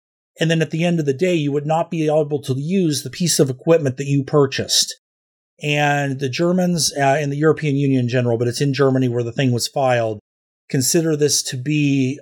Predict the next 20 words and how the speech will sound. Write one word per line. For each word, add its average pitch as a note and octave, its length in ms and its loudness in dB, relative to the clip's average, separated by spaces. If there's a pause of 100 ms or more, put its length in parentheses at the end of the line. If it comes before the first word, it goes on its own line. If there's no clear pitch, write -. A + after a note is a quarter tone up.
a C#3 80 -8
violation D3 600 0
of A#2+ 100 -2
antitrust. B2+ 720 0
And B2+ 220 -2
right F#3 260 2
now, D3+ 520 0 (500)
there's C#3 200 0
a C#3+ 40 2
lot E3 380 0
of F3 80 -8 (100)
looking D#3+ 400 -2
at C#3+ 420 0
antitrust D3+ 560 -2
violations C3+ 600 0
in C3 80 2
the C3 80 2
big C3 240 2
tech C#3+ 240 -2
companies A2 680 0